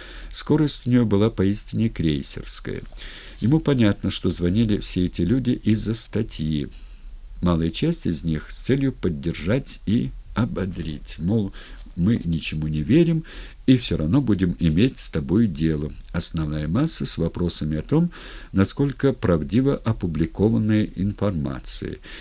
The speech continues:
И еще одна часть, совсем небольшая, хотела изобразить по телефону гордый разворот на сто восемьдесят градусов. Дескать, раз вы такие, то мы в вашей добропорядочности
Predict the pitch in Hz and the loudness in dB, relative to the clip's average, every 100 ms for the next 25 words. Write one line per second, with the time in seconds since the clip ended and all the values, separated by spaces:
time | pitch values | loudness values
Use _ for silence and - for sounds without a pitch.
0 | - - 160 156 - 92 85 80 82 - | -10 2 2 4 2 4 4 4 2 2
1 | 82 78 - 82 - 123 80 69 71 - | -2 -2 -2 -2 0 2 0 -2 -4 -2
2 | 143 165 - 90 123 123 113 101 90 82 | 0 0 -2 -4 0 0 2 0 0 0
3 | 85 107 - 85 82 78 - 110 92 73 | 0 0 0 -4 -2 -4 0 2 2 6
4 | 85 80 73 78 73 71 78 131 170 - | 4 4 0 -2 -2 -4 0 0 0 -2
5 | 82 - 139 107 98 - 101 104 - 107 | -4 0 0 2 0 0 0 0 -2 -4
6 | 98 85 76 67 - - 73 - - - | -2 -2 -2 -4 -6 -6 -6 -10 -14 -4
7 | 82 101 - 95 - - - 92 98 - | 2 4 4 0 -2 -10 4 6 6 4
8 | 92 - 87 - 190 98 - - - - | 0 2 -2 0 2 2 -2 -10 -4 4
9 | 120 143 - - 98 110 113 - 92 82 | 6 6 6 2 4 4 2 2 2 4
10 | 90 90 - 82 117 170 - - 78 80 | 4 4 2 2 2 0 -2 -6 -4 -6
11 | - 80 | -4 -8